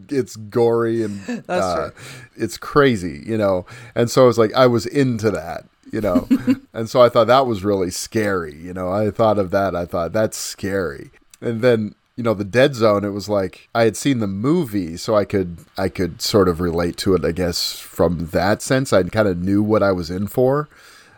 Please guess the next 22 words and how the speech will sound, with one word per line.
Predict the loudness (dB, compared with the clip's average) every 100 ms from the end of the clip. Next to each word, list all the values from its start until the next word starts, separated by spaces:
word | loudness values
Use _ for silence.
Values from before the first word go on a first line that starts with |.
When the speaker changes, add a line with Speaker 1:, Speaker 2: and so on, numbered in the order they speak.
| _
Speaker 1:
But | 2
I | 4
think | 4 0
if | 2
I | 4
had | 4
read | 2 2
that | 2 0 -2 _
cold, | -10 0 2 2 0 -2
I | -4
probably | 0 0
would | 0
have | -4
gone, | -6 -6 -8 _
"You | -10 -6
mean | -4 -4
he | -6 -8
can | -8
just | -8 -8
see | -6 -6
the | -6
future?" | -6 -6 0 2